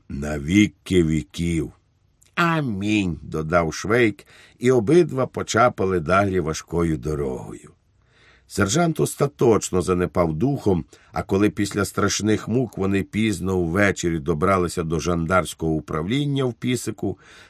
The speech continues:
сержант у цілковитому розпачі звернувся на сходах до Швейка. "От тепер лише почнеться справжня завірюха.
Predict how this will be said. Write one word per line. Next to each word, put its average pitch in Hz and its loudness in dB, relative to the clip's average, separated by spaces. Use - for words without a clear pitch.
сержант 101 0
у 101 -4
цілковитому 95 0
розпачі 107 0
звернувся 87 0
на 85 -4
сходах 90 -4
до 78 -4
Швейка. 78 -6
"От 170 -2
тепер 135 0
лише 104 -2
почнеться 92 -4
справжня 85 -2
завірюха. 82 -2